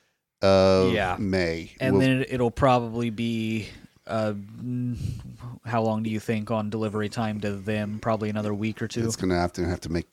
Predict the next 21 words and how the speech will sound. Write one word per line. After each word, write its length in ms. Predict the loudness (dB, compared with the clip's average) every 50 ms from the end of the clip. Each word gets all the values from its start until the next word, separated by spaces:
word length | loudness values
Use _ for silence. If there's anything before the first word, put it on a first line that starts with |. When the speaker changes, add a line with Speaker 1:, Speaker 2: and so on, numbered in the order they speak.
| _
Speaker 1:
time 280 | -4 -2 0 0 0 0
to 60 | -2
go 200 | -2 -2 -2 -4
to 120 | -4 -6 -10
the 80 | -6
post 280 | -2 0 0 0 0 -2
office. 500 | -4 -6 -6 -8 -12 -12 -12 -12 -14 -14 -8
So 80 | -4 -2
Speaker 2:
Right. 200 | -2 -2 -2 -2
Speaker 1:
my 120 | -4 -4 -4
work 240 | -4 -4 -6 -6
schedule 520 | -10 -12 -14 -14 -14 -14 -16 -16 -16 -16 -18 -18
means 220 | -18 -18 -14 -12
I 40 | -12
have 120 | -12 -12 -10
to 80 | -10
do 60 | -10
it 20 | -10
on 100 | -8 -8
a 40 | -8
Saturday. 500 | -4 -4 -2 -2 -2 -4 -6 -8 -10